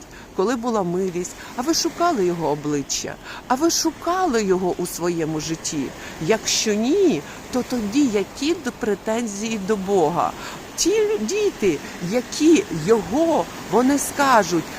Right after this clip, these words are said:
«Милостивий Господь, добрий Господь». І навіть якщо, і навіть якщо не стане овець в загоні. Я вчора слухала маленьке свідчення однієї сестрички,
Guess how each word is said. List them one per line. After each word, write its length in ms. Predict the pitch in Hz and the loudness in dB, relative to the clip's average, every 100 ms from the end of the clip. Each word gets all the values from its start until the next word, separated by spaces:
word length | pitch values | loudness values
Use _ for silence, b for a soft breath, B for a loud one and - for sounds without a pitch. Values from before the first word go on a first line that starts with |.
| B - 143 160 | B -10 -8 -2
«Милостивий 760 | 175 190 170 - 208 254 220 190 160 | 2 4 2 2 -2 -2 0 0 0
Господь, 520 | 165 - 170 147 139 B B - 139 | -6 -6 -2 -2 -2 B B -10 4
добрий 480 | 202 262 247 185 185 | 6 6 2 2 2
Господь». 500 | 165 160 - 143 143 B B | 2 -6 -4 -4 -4 B B
І 120 | 214 262 | 0 2
навіть 500 | 311 339 320 302 302 | 2 2 0 0 -2
якщо, 560 | 285 - - 233 170 B B 208 | -2 -4 0 2 0 B B 0
і 100 | 220 | 2
навіть 500 | 226 269 285 277 254 | 2 2 0 -2 -2
якщо 380 | 202 - 269 | -2 -2 0
не 160 | 269 226 | 2 0
стане 440 | - - 254 254 226 | 0 0 2 2 0
овець 320 | 196 180 190 185 | -2 0 0 0
в 80 | 170 | -2
загоні. 520 | 190 185 165 151 139 - B B | 0 0 -2 -2 -4 -6 B B
Я 140 | 190 247 | -2 -2
вчора 460 | 220 269 269 254 | 0 0 2 0
слухала 560 | 233 - 254 - 226 214 | 0 -2 -4 0 0 2
маленьке 500 | 202 226 311 311 294 | 2 0 0 -2 -2
свідчення 680 | - 240 254 - 214 202 - | -2 -2 -2 -2 -2 0 0
однієї 800 | 196 175 208 214 240 247 226 202 - - - - - - - - - - | 0 -2 -2 0 0 0 0 -4 -8 -16 -12 -12 -10 -12 -12 -14 -10 -2
сестрички, 720 | 233 - 247 208 - - 160 | -2 0 -2 -2 -2 -4 -6